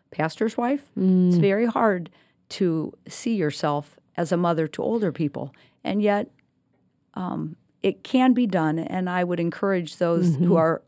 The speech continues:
Speaker 1: are parishioners in a church to encourage that in their
Speaker 2: Yeah.
Speaker 1: pastor's wife.
Speaker 2: Yeah.
Speaker 1: Not do things that might discourage them.
Speaker 2: Yeah. Good.
Speaker 1: Um, another thing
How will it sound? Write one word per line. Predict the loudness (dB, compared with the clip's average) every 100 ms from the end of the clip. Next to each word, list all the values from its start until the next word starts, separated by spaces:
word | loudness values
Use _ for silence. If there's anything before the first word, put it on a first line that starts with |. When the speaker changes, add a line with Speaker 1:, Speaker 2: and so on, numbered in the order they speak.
| -2
Speaker 1:
are | -2
parishioners | 2 2 2 0 0 0 0
in | -2
a | -2
church | -2 -2 -4 -16 -20 _ _ _
to | 0 2
encourage | 4 0 -2 0 2 2 -2
that | -4 -4 -2
in | 0
their | 2
Speaker 2:
Yeah. | 2
Speaker 1:
pastor's | 0 0 -8 -6
wife. | -6 -8 -10 _
Speaker 2:
Yeah. | 4 4 4
Speaker 1:
Not | 4 4
do | 2 -2
things | 0 -2 -2
that | -2
might | -2 -2
discourage | -6 -4 -4 -4 -6
them. | -10 -10 0
Speaker 2:
Yeah. | 2 2 -2 _ _ _ _ 0
Good. | 2 2 -2
Speaker 1:
Um, | 0 0 0 -4 -10 -20 -8 0
another | 4 6 4
thing | 2 -2 0 -2